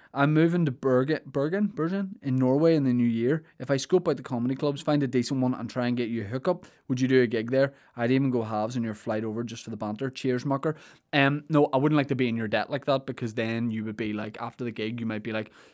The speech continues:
"Listen, mate, you have to come to my house, and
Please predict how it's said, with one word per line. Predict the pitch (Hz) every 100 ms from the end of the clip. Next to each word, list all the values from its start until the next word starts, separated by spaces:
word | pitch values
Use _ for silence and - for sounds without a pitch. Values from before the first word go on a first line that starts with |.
| _
"Listen, | - 117 120
mate, | 120 117
you | 117
have | 107 104
to | 117
come | 117 110
to |
my | 107 117
house, | 110 117 - - - _ _ _ _ _ -
and | 113 110 104 107